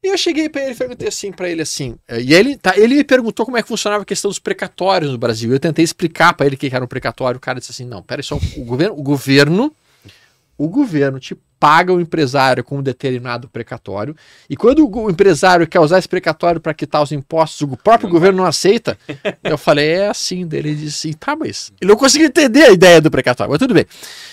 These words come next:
Speaker 1: Eu perguntei pra ele por que que ele achava que os Estados Unidos, que foi descoberto oito anos que o Brasil era a maior potência mundial, e o Brasil tava onde tava. Qual que era a situação? O que que ele,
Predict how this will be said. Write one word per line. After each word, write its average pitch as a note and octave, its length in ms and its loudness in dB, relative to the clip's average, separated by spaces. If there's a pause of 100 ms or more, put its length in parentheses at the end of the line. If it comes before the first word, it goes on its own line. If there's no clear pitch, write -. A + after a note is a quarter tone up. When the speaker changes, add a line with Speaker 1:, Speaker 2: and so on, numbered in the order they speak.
(160)
Speaker 1:
Eu G3+ 140 4
perguntei D4+ 300 6
pra A#3+ 140 6
ele G#3 80 4 (300)
por F#3 140 -4
que D4 100 2
que - 120 0
ele A#3 80 2
achava F3 420 2
que - 260 -2 (460)
os - 120 0
Estados G3 260 0
Unidos, C#3+ 260 -2
que - 80 -14
foi D3 100 0
descoberto C3+ 560 -4
oito F3+ 380 4
anos B2+ 300 -6
que - 100 -14
o - 20 -10
Brasil A#2 460 -8 (360)
era B2 260 2
a G#2+ 40 -4
maior A#2 200 -2
potência A2+ 400 -12
mundial, B2 520 -2
e D3 120 0
o - 20 0
Brasil C3 340 -2
tava A#2 520 -4 (140)
onde A2 220 -12
tava. - 260 -10 (140)
Qual A2 160 -2
que C#3 120 -8
era - 80 -8
a - 20 -14
situação? G#2+ 320 -10
O - 20 -16
que - 120 -10
que - 140 -8
ele, F3 80 -10